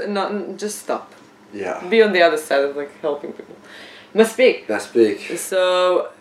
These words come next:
Speaker 1: then the police came to take her away, and they tried to find Michael Myers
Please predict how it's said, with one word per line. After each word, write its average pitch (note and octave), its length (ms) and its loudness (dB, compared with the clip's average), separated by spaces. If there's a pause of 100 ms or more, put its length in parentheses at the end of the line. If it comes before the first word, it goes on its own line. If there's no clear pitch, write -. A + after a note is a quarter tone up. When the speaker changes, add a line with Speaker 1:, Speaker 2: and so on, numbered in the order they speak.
(260)
Speaker 1:
then G#3+ 680 -2
the G3 100 2
police A3 400 0
came G3+ 220 0
to G#3 100 0
take G#3+ 240 0
her G3 400 0 (240)
away, F3 720 2 (400)
and D#3 480 2
they E3 80 2
tried F3+ 420 0
to F3 80 -6
find F3 420 0
Michael E3 300 0
Myers E3+ 500 0